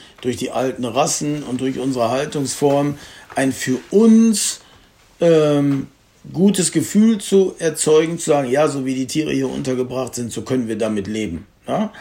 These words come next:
Und, ähm, dann haben wir wirklich überlegt, weil wir immer gesagt haben, wir sind nicht Bio, wir sind geiler als Bio, haben wir uns mal die, ähm, Beratung von Bioland,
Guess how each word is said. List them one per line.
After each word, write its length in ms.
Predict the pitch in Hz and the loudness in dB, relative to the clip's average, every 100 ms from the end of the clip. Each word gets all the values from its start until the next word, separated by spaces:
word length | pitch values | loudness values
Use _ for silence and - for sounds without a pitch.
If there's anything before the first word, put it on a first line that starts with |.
| - - - - | -20 -18 -16 -4
Und, 460 | 175 160 143 - | 0 2 0 -2
ähm, 520 | 151 147 143 143 143 - - | -2 0 0 0 -4 -8 -12
dann 160 | - 139 | -2 2
haben 160 | 160 160 | 2 2
wir 100 | 147 | 0
wirklich 320 | 190 185 160 | -2 -4 -4
überlegt, 640 | 151 135 139 196 226 - | -2 -2 0 0 0 -2
weil 200 | 143 147 | -2 0
wir 360 | 143 147 147 - | 0 0 0 -4
immer 220 | 165 156 | -4 -2
gesagt 340 | 135 135 156 | -4 -4 -2
haben, 200 | 160 143 | -2 -2
wir 100 | 131 | -2
sind 260 | 123 151 151 | -2 -4 -4
nicht 220 | 123 101 | -8 -6
Bio, 360 | 151 180 202 165 | -4 0 0 0
wir 80 | 135 | -4
sind 220 | 139 113 | -4 -2
geiler 380 | 135 170 180 - | 0 2 0 -2
als 280 | 180 170 | -4 -4
Bio, 460 | 175 185 190 196 202 - - _ - | -4 2 2 2 -4 -10 -20 _ -4
haben 180 | 156 | 0
wir 60 | 151 | 0
uns 160 | 147 127 | -2 0
mal 260 | 143 139 | 0 0
die, 380 | 127 127 123 127 | -2 -4 -4 -6
ähm, 800 | 127 131 127 123 120 123 123 - | -6 -8 -6 -8 -8 -10 -10 -10
Beratung 540 | - 117 139 160 170 - | -6 0 0 2 -2 -2
von 240 | 131 131 | -4 -2
Bioland, 640 | 160 202 196 196 233 247 | 2 4 4 2 0 -4